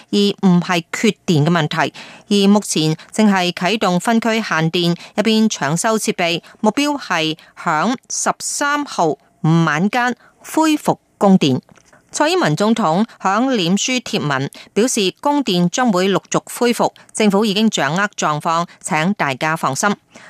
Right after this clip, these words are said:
行政院發言人羅秉成表示，興達電廠因為事故導致全廠停機，台電會盡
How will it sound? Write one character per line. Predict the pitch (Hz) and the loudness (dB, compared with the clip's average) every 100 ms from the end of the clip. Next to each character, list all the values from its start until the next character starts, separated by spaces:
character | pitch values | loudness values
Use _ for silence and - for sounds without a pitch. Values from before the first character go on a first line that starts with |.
| - | -2
行 | 190 190 | 2 2
政 | 220 | 2
院 | 196 220 | 2 0
發 | 240 202 175 | 0 -2 0
言 | 151 | 0
人 | 151 147 | 0 0
羅 | 151 151 | 0 0
秉 | 160 185 | 0 -2
成 | 269 151 135 | -2 -2 -4
表 | 139 226 | -2 -2
示， | 247 185 - - - | -2 -4 -6 -16 -4
興 | 311 330 | -2 0
達 | 208 170 | 0 -2
電 | 147 160 165 | -2 0 0
廠 | 170 147 214 | 0 0 0
因 | 277 | 0
為 | 220 151 | 0 -2
事 | - 170 | -2 -2
故 | 156 175 180 | 0 0 0
導 | 165 160 | 0 -2
致 | 170 175 175 | -2 -2 -4
全 | - 135 | -4 -6
廠 | 135 139 160 | -4 -2 -2
停 | 220 156 - | -2 -6 -4
機， | 214 240 - - - - | -4 -4 -6 -16 -20 -6
台 | 214 214 | 0 0
電 | 233 233 190 | 2 2 2
會 | 196 233 | 0 0
盡 | 214 190 | 0 0